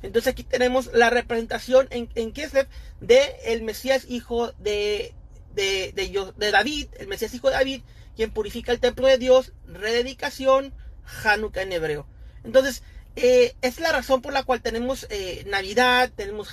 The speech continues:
Hanukkah y tenemos al Mesías manifestándose en las dos, en las dos festividades.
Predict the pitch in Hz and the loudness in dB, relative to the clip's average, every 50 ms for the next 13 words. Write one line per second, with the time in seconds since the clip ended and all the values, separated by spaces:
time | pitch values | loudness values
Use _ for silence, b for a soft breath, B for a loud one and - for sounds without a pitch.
0 | - - 233 226 240 247 247 240 240 254 247 240 b b b b b - - - | -8 -4 -4 -4 -2 -4 -6 -4 -2 -2 -2 -2 b b b b b -18 -14 -6
1 | - 214 208 214 233 254 262 262 247 233 214 202 - 247 254 254 247 247 247 233 | -2 -2 0 0 0 0 0 0 0 0 -2 -4 2 4 4 4 4 2 0 -2
2 | 220 202 208 - - 208 233 233 233 - 226 - 208 202 190 180 175 220 226 220 | -2 -4 -6 -6 -4 -4 -4 -2 -2 -4 -4 -2 0 0 2 2 2 0 -2 -2
3 | - b b b b b b b - 180 208 208 202 180 208 220 208 - - 220 | -4 b b b b b b b -10 -4 -2 -2 0 0 0 0 0 -2 -4 -6
4 | 214 - 220 202 214 226 254 262 269 269 277 - - | -6 -6 -6 -2 2 4 6 6 6 6 4 0 -10